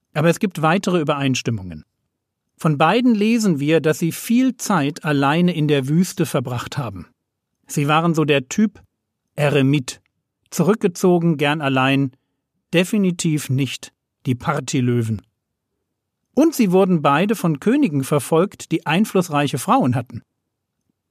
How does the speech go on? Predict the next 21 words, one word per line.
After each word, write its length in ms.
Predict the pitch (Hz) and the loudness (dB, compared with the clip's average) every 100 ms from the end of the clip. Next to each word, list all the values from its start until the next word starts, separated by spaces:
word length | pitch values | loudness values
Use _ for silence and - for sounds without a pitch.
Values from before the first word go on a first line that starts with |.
| _ | _
Elia 560 | 156 151 156 190 214 196 | -2 0 2 2 2 2
hatte 200 | 180 170 | 2 0
die 180 | 147 175 | -2 0
Isabel 540 | 196 214 147 120 123 | 2 2 2 0 0
gegen 280 | 127 135 147 | 2 0 0
sich, 340 | 143 262 - _ _ _ _ _ - | 0 -2 -4 _ _ _ _ _ -6
die 120 | 135 | -2
heidnische 520 | 120 170 208 185 - | 0 0 2 0 0
Frau 300 | 151 147 151 | -2 0 0
des 220 | 147 143 - | 0 -2 -2
Königs 420 | 165 151 127 - - | 0 0 -2 -6 -8
Ahab, 560 | 139 139 180 262 - _ _ _ _ _ _ _ _ _ _ _ - | -4 0 0 -2 -10 _ _ _ _ _ _ _ _ _ _ _ -4
und 160 | 165 156 | -2 2
Johannes 480 | 175 247 339 285 | 2 2 0 0
musste 300 | 196 190 - | 0 -2 -2
letztlich 500 | 160 165 - - 151 | -2 -2 -4 -6 -4
sterben, 500 | - 185 196 151 170 - _ _ _ _ _ _ _ _ | -4 -2 0 0 -2 -4 _ _ _ _ _ _ _ _
weil 440 | 147 160 180 180 | -4 0 0 0
er 140 | 170 165 | 0 0
die 160 | 147 | 0
Herodias, 1040 | 139 151 147 170 294 196 127 101 - - | -2 0 2 2 2 2 0 -4 -10 -14